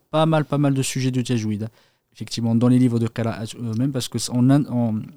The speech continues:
on introduisait, ce, enfin, pardon, on discutait de ce sujet aussi, on l'abordait.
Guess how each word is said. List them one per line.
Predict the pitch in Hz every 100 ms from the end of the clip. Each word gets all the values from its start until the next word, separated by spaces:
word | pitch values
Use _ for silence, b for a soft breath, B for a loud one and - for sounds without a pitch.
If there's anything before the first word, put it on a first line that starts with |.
| _
on | 120
introduisait, | 127 123 123 123 127
ce, | 127 - - 110
enfin, | 107 120
pardon, | 110 110 107
on |
discutait | 110 110 123 139 131 131
de | 120
ce | 120
sujet | - 113 117
aussi, | 110 -
on | 151
l'abordait. | 131 110 107 92